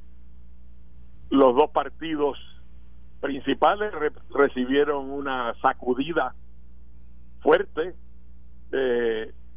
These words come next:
pero aún así tuvieron logros importantes, ambos, que no deben ser desmerecidos por todo este mensaje en contra del bipartidismo.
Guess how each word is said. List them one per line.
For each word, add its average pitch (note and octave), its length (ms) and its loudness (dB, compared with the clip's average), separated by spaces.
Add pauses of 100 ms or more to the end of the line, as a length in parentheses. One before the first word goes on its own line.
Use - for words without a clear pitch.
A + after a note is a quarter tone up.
(400)
pero C3 320 0
aún C3+ 320 2
así F3 240 0
tuvieron C3+ 560 2
logros C#3+ 420 2 (140)
importantes, - 880 2
ambos, D3 420 2 (1200)
que B2 120 4
no B2+ 140 2
deben B2+ 300 0
ser C#3 180 2
desmerecidos B2+ 840 0 (920)
por B2 180 6
todo C3+ 380 2
este C3 240 0
mensaje C3 640 -2 (640)
en C3 160 -2
contra C#3+ 440 4
del C3 200 -2
bipartidismo. C3 1120 -2